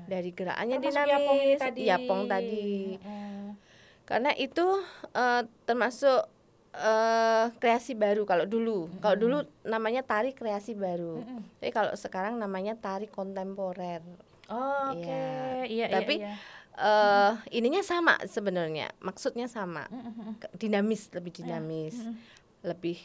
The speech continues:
Speaker 1: ngebeat gitu ya,
Speaker 2: Mm-mm.
Speaker 1: kalau anak zaman sekarang bilangnya
Speaker 2: Mm-mm,
Speaker 1: gitu.
Speaker 2: mm-mm, mm-mm.
Speaker 1: Kalau untuk klasik sebenarnya saya itu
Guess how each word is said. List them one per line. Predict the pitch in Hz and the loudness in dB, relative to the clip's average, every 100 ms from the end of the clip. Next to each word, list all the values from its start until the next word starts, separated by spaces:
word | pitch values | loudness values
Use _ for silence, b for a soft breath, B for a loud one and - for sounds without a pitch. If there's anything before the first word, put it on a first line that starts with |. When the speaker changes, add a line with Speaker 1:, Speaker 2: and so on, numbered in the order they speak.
| - | -10
Speaker 1:
ngebeat | 190 185 185 190 190 196 - - | -4 -2 0 0 0 -2 -4 -20
gitu | - 196 | -14 -10
ya, | 156 143 | -6 -6
Speaker 2:
Mm-mm. | - | -4
Speaker 1:
kalau | 135 | -4
anak | - 156 - | -4 -6 -8
zaman | 160 160 | -8 -10
sekarang | - 156 151 156 | -12 -10 -10 -10
bilangnya | 160 156 147 147 151 - | -8 -8 -8 -8 -8 -8
Speaker 2:
Mm-mm, | - | -10
Speaker 1:
gitu. | 226 233 | -10 -12
Speaker 2:
mm-mm, | 220 220 | -12 -12
mm-mm. | 220 220 B B B B B B _ | -12 -14 B B B B B B _
Speaker 1:
Kalau | 247 269 277 285 - | 0 4 6 4 4
untuk | 285 277 - - | 0 0 -2 -2
klasik | - 254 202 202 294 - | 2 4 4 2 -8 -4
sebenarnya | 254 233 233 240 294 | -4 0 0 0 -2
saya | 320 269 247 262 262 | -2 -2 0 0 0
itu | 247 - - 339 | -4 -6 -2 -2